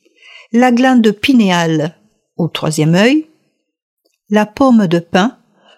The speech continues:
couronnant les deux serpents entrelacés dans le caducée d'Hermès.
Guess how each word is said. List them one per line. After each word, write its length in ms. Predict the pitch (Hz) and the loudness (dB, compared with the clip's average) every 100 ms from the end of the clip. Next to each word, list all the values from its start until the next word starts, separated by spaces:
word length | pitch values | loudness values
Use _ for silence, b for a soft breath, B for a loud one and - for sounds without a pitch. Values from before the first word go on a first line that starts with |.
| b | b
couronnant 580 | - 269 262 226 190 165 | -4 0 2 2 0 -2
les 180 | 190 220 | 0 0
deux 240 | 208 330 | 0 -2
serpents 560 | - - 220 - 240 240 | -2 -4 -4 -2 0 0
entrelacés 840 | 190 185 262 214 175 - 196 220 b b b - | -2 -2 -2 -2 -2 -2 -2 -2 b b b -4
dans 320 | 175 202 269 | 0 2 2
le 160 | 208 | 0
caducée 480 | 165 160 170 - 254 | 0 -2 -2 -2 -2
d'Hermès. 680 | 208 180 170 165 170 - | 0 0 -2 -2 -4 -10